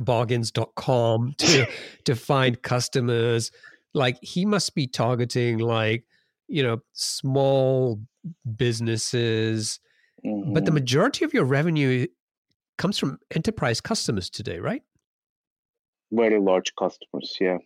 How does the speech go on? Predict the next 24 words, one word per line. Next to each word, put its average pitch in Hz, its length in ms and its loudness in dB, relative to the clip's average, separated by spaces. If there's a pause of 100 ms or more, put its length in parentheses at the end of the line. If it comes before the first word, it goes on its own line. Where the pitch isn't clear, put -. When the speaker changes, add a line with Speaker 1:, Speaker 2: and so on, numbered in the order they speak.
(240)
Speaker 2:
Mm-hmm. 104 340 -6 (440)
Speaker 1:
So 156 720 0 (840)
where 156 120 0
did 185 140 0
that 160 180 -2
come 156 200 -4
from? 107 320 -2
Like, 107 160 0
w-, 135 260 -4
was 120 200 -2
that 131 200 0
through 135 260 0
the 123 180 0
review 113 420 -2
directories 139 600 0
that 131 140 -6
you 135 80 -2
were 127 60 0
Speaker 2:
Yeah. 117 60 2
Speaker 1:
attracting 117 500 -4
these 110 200 -4
types 117 280 -4
of 123 60 -10
customers? 180 540 -8